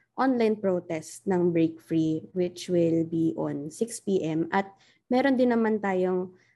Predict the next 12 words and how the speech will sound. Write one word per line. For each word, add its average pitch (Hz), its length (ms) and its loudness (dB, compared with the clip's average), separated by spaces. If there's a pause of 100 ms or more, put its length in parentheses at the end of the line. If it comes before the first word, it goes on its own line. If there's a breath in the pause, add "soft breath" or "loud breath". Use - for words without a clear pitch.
(120)
um, 180 240 -6
social 226 400 2
media 190 320 4
rally 170 560 -4
at 180 240 -2
eight 165 300 2
P 156 180 4
M. 156 320 0
So, 175 240 2
November 196 400 2
twenty-three 180 640 -4
ito. 165 320 -6